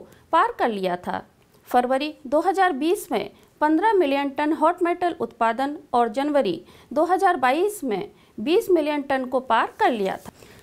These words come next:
सेल राउरकेला इस्पात संयंत्र आरएसपी के इस्पात जनरल अस्पताल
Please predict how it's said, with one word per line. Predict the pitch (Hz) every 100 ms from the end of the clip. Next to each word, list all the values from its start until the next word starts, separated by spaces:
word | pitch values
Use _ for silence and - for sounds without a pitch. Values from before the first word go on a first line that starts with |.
| -
सेल | - 381 508 453
राउरकेला | 440 440 466 466
इस्पात | - - 294 285
संयंत्र | 269 285 370 415
आरएसपी | - 240 254 254 403
के | 381 202
इस्पात | - - 247 - 370 370
जनरल | 349 330 349
अस्पताल | - 277 - 302 370 196